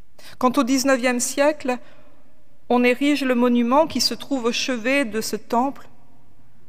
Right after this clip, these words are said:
on choisit d'honorer le grand homme,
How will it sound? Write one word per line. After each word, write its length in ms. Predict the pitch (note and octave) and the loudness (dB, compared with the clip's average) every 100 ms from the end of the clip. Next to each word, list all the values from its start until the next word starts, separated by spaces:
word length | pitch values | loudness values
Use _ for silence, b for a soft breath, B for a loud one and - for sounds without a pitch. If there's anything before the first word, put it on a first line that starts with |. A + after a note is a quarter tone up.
| - - - - | -12 -12 -12 -4
on 80 | A#3+ | -2
choisit 480 | - D4 C#4+ E4 C#4 | 4 4 6 4 2
d'honorer 680 | C#4 C4+ C4+ D4+ D#4+ D#4+ D#4 B - | 2 4 2 2 0 0 -4 B -2
le 160 | A#3 B3 | 0 0
grand 420 | - C#4 C4+ C#4 | 4 4 4 4
homme, 460 | A#3 A3 G#3+ A3 | 4 4 0 -2